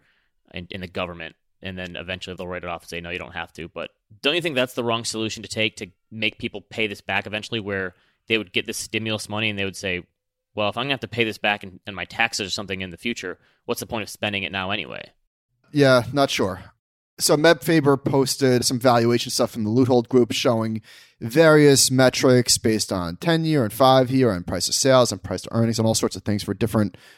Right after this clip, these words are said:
Speaker 2: market cap spectrums. And obviously things have gotten a lot cheaper than they had been. Uh,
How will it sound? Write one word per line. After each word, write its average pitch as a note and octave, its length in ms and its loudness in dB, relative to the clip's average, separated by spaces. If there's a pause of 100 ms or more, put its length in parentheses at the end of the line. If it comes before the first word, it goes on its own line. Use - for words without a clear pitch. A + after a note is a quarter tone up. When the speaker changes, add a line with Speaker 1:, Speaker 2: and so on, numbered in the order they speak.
(120)
Speaker 2:
market B2 280 4
cap A#2+ 120 2
spectrums. A#2 580 0
And G#2+ 140 2
obviously A#2+ 400 4
things A2 220 -2
have G#2 100 -12
gotten G#2+ 220 0
a G#2 40 -4
lot G#2 260 -2 (500)
cheaper C#3+ 340 4
than B2+ 140 4
they A#2+ 80 4
had A#2 260 4
been. F#2 300 -6 (260)
Uh, G#2+ 220 2